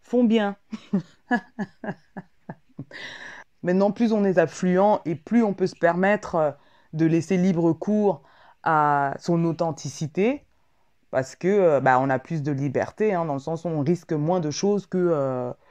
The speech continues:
celui qui n'a pas beaucoup de ressources, en gros. Jouer un rôle,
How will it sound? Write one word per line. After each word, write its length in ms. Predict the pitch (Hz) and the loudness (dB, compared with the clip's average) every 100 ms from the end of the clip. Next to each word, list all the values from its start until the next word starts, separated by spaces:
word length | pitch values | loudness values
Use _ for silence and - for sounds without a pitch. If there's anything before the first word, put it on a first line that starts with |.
| _ | _
celui 260 | - 151 175 | -4 -2 0
qui 100 | 196 | 0
n'a 140 | 160 | -2
pas 140 | 147 156 | 0 -2
beaucoup 240 | 151 - | -2 -6
de 60 | 135 | -6
ressources, 460 | 151 - 180 - | -6 -6 -12 -10
en 120 | 147 143 | -10 -10
gros. 280 | - 127 - _ _ _ _ _ _ _ _ - | -10 -12 -14 _ _ _ _ _ _ _ _ -6
Jouer 480 | 147 220 240 240 202 202 | 0 2 4 4 2 0
un 140 | 175 | 0
rôle, 420 | 160 165 294 190 | 4 4 4 2